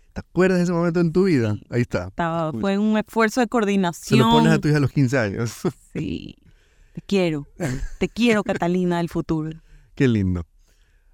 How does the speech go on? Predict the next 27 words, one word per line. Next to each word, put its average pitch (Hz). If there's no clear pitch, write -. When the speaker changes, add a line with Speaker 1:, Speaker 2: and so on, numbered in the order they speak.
Speaker 1:
Avanzamos, 151
te 139
gradúas 156
de 160
la 143
Escuela 147
de 135
Cocina 120
de 123
Gato 123
Dumas 131
y 180
eventualmente 151
entras 135
a 107
trabajar 110
en 131
Carondelet 104
durante 113
el 110
gobierno 107
de 110
Rafael 101
Correa. 98
Speaker 2:
Sí. -
Speaker 1:
¿Qué 156
tan 143